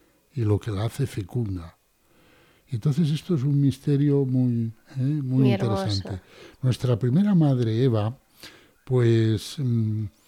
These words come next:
Speaker 1: quiso ser una mujer abierta y se abrió al mundo, pero mira por dónde el primero que pasó fue la serpiente antigua, el llamado diablo Satanás.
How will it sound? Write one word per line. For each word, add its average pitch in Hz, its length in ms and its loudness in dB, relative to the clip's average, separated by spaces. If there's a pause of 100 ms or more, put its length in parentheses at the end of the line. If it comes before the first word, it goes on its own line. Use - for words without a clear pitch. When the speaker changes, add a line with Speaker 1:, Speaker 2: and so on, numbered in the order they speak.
(280)
Speaker 1:
quiso 175 240 0
ser 180 180 0
una 165 180 4
mujer 156 300 0
abierta 147 580 -6 (1200)
y 127 140 0
se - 140 -2
abrió 165 360 2
al 170 120 0
mundo, 151 540 2 (380)
pero 135 200 0
mira 175 180 2
por 170 140 0
dónde 170 260 4
el 151 100 2
primero 135 380 0
que 143 120 -4
pasó 139 300 -4
fue 147 160 -6
la 131 120 -4
serpiente 127 560 -6
antigua, 123 500 -2
el 110 80 -6
llamado 127 380 -4
diablo 131 420 -4
Satanás. 135 640 -8